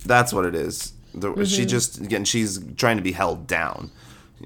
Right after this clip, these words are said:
Speaker 1: He makes a
Speaker 2: Right.
Speaker 1: big deal about how, uh, she's gonna get a lot, like, she's gonna start bucking and, like, she's definitely gonna have to be held down.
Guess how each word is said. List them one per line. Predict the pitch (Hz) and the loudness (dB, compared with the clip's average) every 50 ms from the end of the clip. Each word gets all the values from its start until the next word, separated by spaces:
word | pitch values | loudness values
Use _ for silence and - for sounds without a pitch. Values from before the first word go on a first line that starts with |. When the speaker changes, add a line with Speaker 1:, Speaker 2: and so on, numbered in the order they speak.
| - - | -12 -10
Speaker 1:
He | 107 98 113 | -6 -4 -2
makes | 113 107 104 147 143 | 0 0 0 0 -2
a | 110 | -2
Speaker 2:
Right. | 92 | 0
Speaker 1:
big | 95 113 113 101 | 0 0 0 0
deal | 101 107 104 101 101 | 2 2 4 4 4
about | 95 90 95 95 85 67 85 | 4 4 4 2 2 2 2
how, | 90 90 87 85 85 82 | 2 2 2 2 2 0
uh, | 85 82 80 80 87 85 - | 0 0 -2 -2 -4 -6 -6
she's | - - 107 104 95 | -4 -4 -4 -2 0
gonna | 107 101 95 | 0 0 0
get | 90 85 | 0 0
a | 82 | 0
lot, | 87 82 - - - - | 0 0 -2 -2 -4 -2
like, | 90 92 87 87 | -2 -2 -2 -2
she's | - - - 110 101 101 | -4 -4 -4 -4 -2 0
gonna | 117 113 101 92 85 85 - | 0 0 0 0 -2 -4 -6
start | - - 92 69 - - | -4 -4 -2 -4 -2 0
bucking | 101 98 - - 82 82 | -2 -2 -2 -2 -6 -4
and, | 78 76 80 | -4 -4 -6
like, | 69 53 - - | -6 -8 -8 -8
she's | - - 92 85 | -6 -6 -4 -2
definitely | 78 92 85 - 85 87 | -2 -2 -2 -2 -4 -4
gonna | 85 85 85 | -4 -4 -4
have | 85 82 80 - - | -4 -4 -4 -4 -4
to | - 87 82 82 76 - - - - - - - - - - | -2 -2 -2 -2 -2 -6 -12 -20 -20 -20 -20 -20 -16 -6 -4
be | 92 85 | -2 -2
held | 80 85 69 67 78 - | 0 0 -2 -2 -2 0
down. | 101 107 120 107 85 82 85 87 92 | 2 4 4 4 2 0 -4 -8 -10